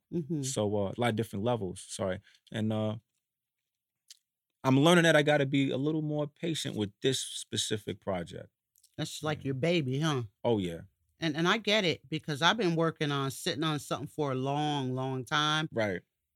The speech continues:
Speaker 1: And, but, like, for me, I just gotta be inspired or whatever. So I get where you're coming from.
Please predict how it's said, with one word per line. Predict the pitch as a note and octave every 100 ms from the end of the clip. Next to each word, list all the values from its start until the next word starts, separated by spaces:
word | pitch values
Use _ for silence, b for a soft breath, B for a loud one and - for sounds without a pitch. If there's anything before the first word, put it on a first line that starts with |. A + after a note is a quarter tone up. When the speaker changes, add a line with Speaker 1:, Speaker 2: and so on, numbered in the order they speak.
| _ -
Speaker 1:
And, | D#3 C#3+ C3+
but, | C#3+ C3+ _ -
like, | D3 C#3+
for | - D3+
me, | E3+ E3+
I | C#3+
just | C3 C#3+ - - _
gotta | D#3 D3 C#3
be | C#3
inspired | C#3 B2+ - C#3 C3+ C3
or |
whatever. | B2 C3 B2 A#2+
So | -
I | G3+
get | F3+ F#3+
where | C#3+ D#3
you're | C#3
coming | C#3 A#2+ A#2
from. | A#2 A2